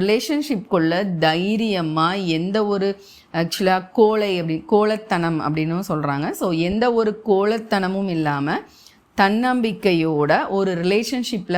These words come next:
போறதுக்கான ஒரு விரல் வந்து இந்த மோதிர விரல். So அதோட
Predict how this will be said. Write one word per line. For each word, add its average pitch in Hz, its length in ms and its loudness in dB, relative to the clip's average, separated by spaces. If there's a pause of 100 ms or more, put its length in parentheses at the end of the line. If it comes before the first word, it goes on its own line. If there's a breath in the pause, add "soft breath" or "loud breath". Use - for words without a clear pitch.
(140)
போறதுக்கான 185 960 0 (400)
ஒரு 170 160 2 (140)
விரல் 180 340 0
வந்து 160 180 -2 (140)
இந்த 180 160 0 (160)
மோதிர 170 340 0 (120)
விரல். 139 220 -2 (380 loud breath)
So - 80 0 (140)
அதோட 240 400 0